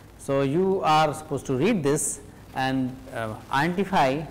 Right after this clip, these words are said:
what will be your approach if you face this kind of challenge. So, this case is about a company called Bizsoft.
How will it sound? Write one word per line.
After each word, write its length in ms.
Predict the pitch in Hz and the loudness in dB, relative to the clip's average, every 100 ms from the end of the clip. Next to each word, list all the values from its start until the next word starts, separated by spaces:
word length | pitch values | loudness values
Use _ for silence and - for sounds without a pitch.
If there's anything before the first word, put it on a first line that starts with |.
| - - - - | -16 -20 -20 -16
what 440 | 147 175 254 - - | -2 0 0 -2 -2
will 100 | 202 | 0
be 140 | 196 | 2
your 280 | 185 147 214 | 2 2 4
approach 600 | 185 139 131 104 95 - - - - - | 2 0 -4 -4 -8 -14 -18 -20 -12 -6
if 220 | 165 - | -6 -2
you 280 | 226 226 220 - | 0 0 -2 -4
face 300 | 151 147 143 | 0 0 -2
this 240 | - 139 | -6 -8
kind 200 | - 117 | -6 -6
of 120 | 117 - | -6 -6
challenge. 540 | 98 82 78 85 - - - - - - - | -8 -8 -14 -16 -18 -20 -20 -20 -20 -20 -4
So, 100 | 226 | 0
this 180 | 240 - | 0 0
case 320 | 247 285 285 | 2 2 4
is 80 | 277 | 2
about 360 | 226 214 233 | 4 6 6
a 300 | 233 226 208 185 | 6 6 4 2
company 440 | 165 165 185 185 | -2 0 0 0
called 420 | 180 170 165 135 | 4 6 6 4
Bizsoft. 640 | 143 143 180 143 139 - | 0 2 4 6 4 0